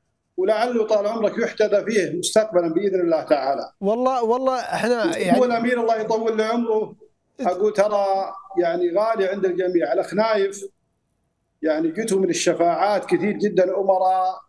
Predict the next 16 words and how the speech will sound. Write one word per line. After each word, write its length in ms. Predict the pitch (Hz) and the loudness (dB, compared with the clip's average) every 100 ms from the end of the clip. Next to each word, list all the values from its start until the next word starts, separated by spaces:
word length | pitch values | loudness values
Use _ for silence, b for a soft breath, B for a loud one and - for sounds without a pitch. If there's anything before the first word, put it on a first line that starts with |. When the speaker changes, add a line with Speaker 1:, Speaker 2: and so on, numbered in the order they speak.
| _ _ _ _ _ - | _ _ _ _ _ -4
Speaker 1:
قبيلة 280 | 175 190 196 | -2 0 0
شمر 680 | - 190 196 190 185 185 - - - _ _ _ - | 0 0 0 2 0 0 -8 -20 -20 _ _ _ -4
وغير 460 | 160 220 247 240 226 220 185 208 | 0 2 0 0 -2 -2 -2 -2
أمراء 300 | 202 185 180 | -2 0 0
قبيلة 220 | 190 185 | 0 -2
شمر، 360 | - 190 185 170 | 0 -2 2 0
القبائل 420 | 170 190 226 202 | 2 2 2 0
الأخرى 600 | 190 202 190 180 180 180 | -2 -4 0 0 2 0
ورجال 400 | 165 151 175 190 | 0 0 0 0
أعمال 600 | 180 170 196 208 196 196 - _ _ _ _ _ 180 | 0 0 -2 0 -2 -4 -10 _ _ _ _ _ -4
طلبوا 340 | 196 185 190 | -2 -2 -4
منه 240 | 196 190 | -4 -4
طال 200 | 185 180 | -2 0
عمرك 340 | 175 196 185 160 | 0 -2 -2 -4
أقول 180 | 170 175 | -2 -4
الشفاعة، 840 | - 180 175 190 175 190 180 | 0 0 2 0 2 0 -4